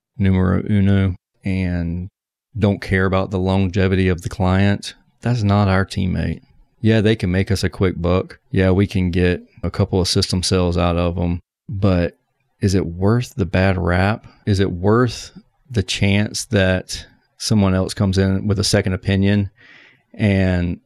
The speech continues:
all it is is a bad capacitor and you're trying to sell them a system? Or is it worth them putting a tap on a self-contained system and measuring the refrigerant charge and seeing that it's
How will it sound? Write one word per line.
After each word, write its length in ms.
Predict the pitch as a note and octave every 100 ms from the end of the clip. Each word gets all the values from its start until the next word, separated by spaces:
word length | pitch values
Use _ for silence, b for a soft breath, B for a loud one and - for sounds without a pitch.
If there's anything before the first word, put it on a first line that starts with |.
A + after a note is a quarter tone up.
| _ -
all 180 | G2
it 80 | F#2
is 240 | F2+ F#2 F#2
is 120 | F2+
a 60 |
bad 280 | F2+ F2 F2+
capacitor 720 | - F2 F2+ - F#2+ F#2+ G2 - _
and 140 | - F#2
you're 180 | F#2 F#2
trying 220 | G2+ F#2
to 80 | F#2
sell 140 | F#2+
them 100 | F#2
a 60 | F2+
system? 460 | F#2+ F#2 G2+ F#2+
Or 280 | F#2 G2 F#2+
is 140 | G2 G2
it 120 | E2+
worth 380 | F#2 G2+ G2 -
them 400 | F#2+ F#2+ F#2 E2+ _ _
putting 440 | - F#2+ F#2+ F#2+ F#2
a 140 | F#2
tap 500 | - - F#2+ F2+ -
on 220 | F2 F2+
a 240 | F2 E2+ - _ _
self-contained 680 | - G2 F2+ G2 - G2 F2+
system 420 | - - - F2
and 280 | F2+ F2 F2+ - b b b b _
measuring 320 | F#2+ G2+ A2+
the 60 | G#2+
refrigerant 420 | F2+ A#2 G#2 F2
charge 340 | G2+ F#2 F2+
and 160 | E2+ E2+
seeing 260 | - G2+ G#2
that 100 | G2+
it's 260 | F2+ -